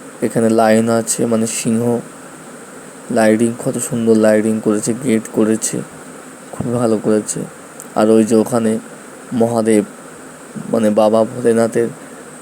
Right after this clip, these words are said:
ত্রিশূল। আর এখানে আমাদের বাঘ মামা, বাঘ মামা বনে আছে, লাইটিং আছে, কত সুন্দর লাইটিং হয়েছে।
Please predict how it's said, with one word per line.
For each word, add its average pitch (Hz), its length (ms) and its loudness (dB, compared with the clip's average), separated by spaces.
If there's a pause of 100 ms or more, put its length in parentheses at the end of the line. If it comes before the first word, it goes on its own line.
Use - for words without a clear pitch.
(120)
ত্রিশূল। 110 500 0 (1600)
আর 113 160 4
এখানে 113 300 2
আমাদের 113 280 6 (400)
বাঘ 117 220 4 (160)
মামা, 120 260 4 (1200)
বাঘ 113 160 4 (120)
মামা 110 220 4 (100)
বনে 113 240 4 (120)
আছে, - 260 -2 (1400)
লাইটিং 113 300 4 (120)
আছে, 110 200 -2
কত 107 120 0 (140)
সুন্দর 117 280 0 (100)
লাইটিং 113 280 0 (100)
হয়েছে। 113 320 -2